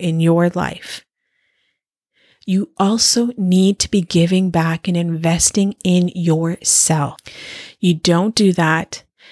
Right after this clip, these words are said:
that's going to heighten that other area of your mental world and flip the dynamics into an area that is going to be unbalanced.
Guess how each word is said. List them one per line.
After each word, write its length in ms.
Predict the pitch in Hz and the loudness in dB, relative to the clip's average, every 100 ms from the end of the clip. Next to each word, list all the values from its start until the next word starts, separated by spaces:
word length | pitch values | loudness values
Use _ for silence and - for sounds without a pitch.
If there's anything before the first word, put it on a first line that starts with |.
| - _ | -20 _
that's 220 | 170 165 | -4 -2
going 200 | - 170 | -2 0
to 120 | 175 | 0
heighten 800 | 170 - - 202 220 226 240 233 - | -2 -4 0 0 2 2 2 0 -4
that 260 | 185 170 - | -2 -2 -2
other 340 | 185 196 208 - | 0 2 2 2
area 400 | 190 185 180 180 | 0 2 2 2
of 140 | 175 170 | 0 0
your 100 | 165 | 0
mental 460 | 170 170 - 208 | 2 0 0 0
world 480 | 180 165 160 160 165 - - - - | 0 -2 -2 -4 -6 -12 -18 -16 -2
and 160 | 175 156 | -2 -2
flip 480 | - - 214 247 | -4 0 2 0
the 140 | - 196 | 0 0
dynamics 640 | 180 170 165 170 170 165 | 2 2 2 0 -2 -4
into 340 | - 170 - 185 | -4 -2 -2 -4
an 100 | 175 | -4
area 440 | 175 170 170 170 170 | -2 2 2 0 0
that 160 | 175 180 | 0 0
is 140 | 180 | -2
going 300 | - 175 170 | -2 0 0
to 100 | - | 0
be 160 | 165 156 | 2 2
unbalanced. 880 | 156 156 151 - - - - - | 0 0 -2 -4 -8 -8 -8 -10